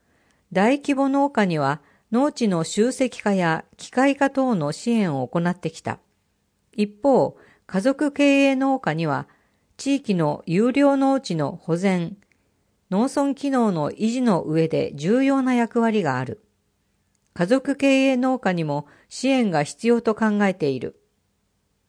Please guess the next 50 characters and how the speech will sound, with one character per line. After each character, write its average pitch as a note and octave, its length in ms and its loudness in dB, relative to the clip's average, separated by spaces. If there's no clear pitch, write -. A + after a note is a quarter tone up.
三 F3+ 180 -2
浦 D4+ 180 0
議 D4+ 120 -4
員 C4 180 -2
は C3+ 120 -4
他 D3 260 -2
に、 D#3+ 240 -4
オ G#3 200 2
ー - 20 4
ガ D4 140 2
ニ D4 200 -2
ッ - 40 -20
ク C4 180 -6
給 C#4+ 240 0
食 B3 260 -4
の C#3+ 340 -4
準 G#3 280 -2
備 B3 160 -4
段 A3+ 240 0
階、 A#2 300 -6
令 C#4+ 200 4
和 C4+ 120 4
六 A3+ 240 2
年 E3 340 -2
能 G3 120 -4
登 G#3+ 200 0
半 C#4+ 260 -2
島 C#4 220 2
地 C4+ 120 -4
震 G#3 260 -4
と C#3 320 -2
筑 - 220 -8
西 C#4 280 2
市 D#3+ 400 -4
地 C#4+ 240 -2
域 F3 220 -4
防 F3 200 0
災 C4 260 -2
計 A3 220 -2
画、 B2+ 360 -10
筑 - 200 -8
西 C#4+ 280 2
ブ C4 100 -2
ラ C4+ 160 2
ン B3+ 80 -2
ド F#3 120 0
の C#3+ 240 -4
広 G#3 260 2
告 G#3 240 -6
等 F3 340 -2